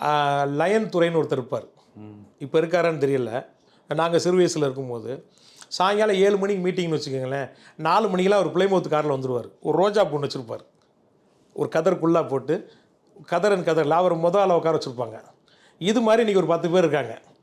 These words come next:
Speaker 1: அவங்கள கூப்பிட்டா அவங்க கான்ட்ரவர்சியலா ஏதாவது பேசுவாங்க, அந்த படத்துக்கு அது யூஸ் ஆகும்ட்டு.
Speaker 2: ம்.
Speaker 1: அது மாதிரி பேசுறாங்க. அவரே சொல்றாருல, "நான் வந்து அதாவது கண்டென்ட் கிடைக்கும், நான் ஏதாவது பேசிடுவேன்." அவருக்கே தெரிஞ்சு தான் பேசுறாரு.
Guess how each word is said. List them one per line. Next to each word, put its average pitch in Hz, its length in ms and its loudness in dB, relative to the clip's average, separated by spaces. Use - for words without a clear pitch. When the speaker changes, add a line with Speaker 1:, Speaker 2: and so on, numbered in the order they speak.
Speaker 1:
அவங்கள 165 240 2
கூப்பிட்டா 196 340 0
அவங்க 175 220 0
கான்ட்ரவர்சியலா 185 520 2
ஏதாவது 156 220 2
பேசுவாங்க, 131 460 -2
அந்த 156 200 -2
படத்துக்கு 165 400 -2
அது 147 100 -4
யூஸ் 160 220 -4
ஆகும்ட்டு. 120 500 -4
Speaker 2:
ம். 104 260 -16
Speaker 1:
அது 127 220 -10
மாதிரி 180 240 -4
பேசுறாங்க. 156 460 -8
அவரே 214 260 2
சொல்றாருல, 190 480 0
"நான் 156 140 0
வந்து 160 180 -2
அதாவது 170 280 0
கண்டென்ட் 160 220 -4
கிடைக்கும், 139 380 -6
நான் 160 120 -2
ஏதாவது 165 260 0
பேசிடுவேன்." 135 540 -2
அவருக்கே 185 480 2
தெரிஞ்சு 185 200 0
தான் 170 180 0
பேசுறாரு. 143 420 -2